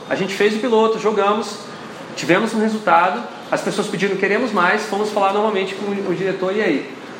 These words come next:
podemos jogar jogos um pouco mais sérios?" <laughs> E o diretor falou, "Bom, a título de experimentação podemos,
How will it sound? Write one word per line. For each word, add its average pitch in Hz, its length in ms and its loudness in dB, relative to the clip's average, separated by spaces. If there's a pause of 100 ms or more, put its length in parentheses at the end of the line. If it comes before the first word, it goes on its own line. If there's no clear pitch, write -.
(240)
podemos 185 340 2
jogar 180 220 4
jogos 175 300 4
um 165 80 0
pouco 185 280 -2
mais 170 200 2
sérios?" - 460 0 (720)
<laughs> 160 460 -4 (280)
E 180 80 0
o - 20 0
diretor 208 320 2
falou, 226 240 2
"Bom, 190 220 2
a 123 60 0
título 196 300 -2
de 175 60 -2
experimentação 190 640 0
podemos, 214 400 2